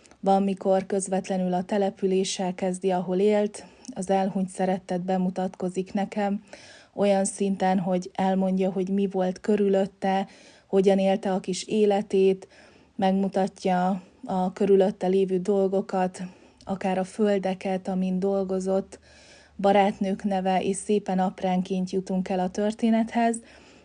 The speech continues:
Itt ugye meg is kérdezhetjük tőle, hogy mit is akar neked üzenni. Tehát azt tudnotok kell, hogy nem csak elhunyt szeretteiteknek a történetére tudok rákapcsolódni, hanem ugyanúgy az élőkre is.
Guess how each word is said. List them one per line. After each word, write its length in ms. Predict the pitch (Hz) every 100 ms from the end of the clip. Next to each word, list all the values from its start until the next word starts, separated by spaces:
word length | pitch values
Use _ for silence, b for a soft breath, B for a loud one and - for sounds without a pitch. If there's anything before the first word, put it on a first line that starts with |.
| -
Itt 220 | 202 202
ugye 340 | 202 196 190
meg 240 | 180 190 190
is 140 | 202
kérdezhetjük 720 | - 185 185 185 196 185 190 -
tőle, 260 | 190 180
hogy 220 | 185 185
mit 200 | 185 185
is 140 | 185 190
akar 260 | 185 185
neked 360 | 180 185 185 180
üzenni. 540 | 208 214 214 220 226 226 B B B B
Tehát 180 | - 190
azt 140 | 208 -
tudnotok 440 | 233 226 220 214
kell, 180 | 214 202
hogy 100 | 196
nem 160 | 190
csak 220 | 202 190 190
elhunyt 360 | 196 175 190
szeretteiteknek 920 | - 196 190 - 190 190 190 208 190
a 60 | 180
történetére 800 | 185 190 185 196 185 185 190 185
tudok 320 | 185 180 180
rákapcsolódni, 760 | 208 208 202 185 196 185 180 185
hanem 300 | 185 185 180
ugyanúgy 400 | 180 180 180 180
az 140 | 185
élőkre 540 | 190 190 190 185 196
is. 360 | 190 240 240